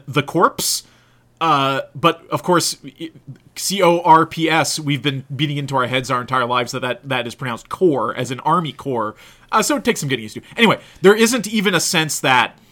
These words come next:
like, you read into some emails and stuff at the beginning of the game, and you can kinda see, like, yeah, they're a fucking business, but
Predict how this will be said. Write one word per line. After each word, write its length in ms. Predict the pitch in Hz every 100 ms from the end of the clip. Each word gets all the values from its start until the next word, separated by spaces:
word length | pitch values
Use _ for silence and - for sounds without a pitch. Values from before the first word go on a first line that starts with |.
| - -
like, 140 | 170
you 120 | 170 202
read 220 | 226 202
into 200 | 196 185
some 160 | 160 135
emails 380 | 135 139 143
and 80 | 143
stuff 180 | 131 139
at 60 | 131
the 80 | 127
beginning 220 | 135 131
of 40 |
the 60 | 127
game, 260 | 135 135 131
and 100 | 127
you 60 |
can 100 | 127
kinda 200 | 131 123
see, 160 | 120 135
like, 180 | 135 135
yeah, 220 | 170 110
they're 280 | 120 123 101
a 60 | 120
fucking 300 | 139 135 110
business, 360 | 127 127 113
but 300 | 117 123 113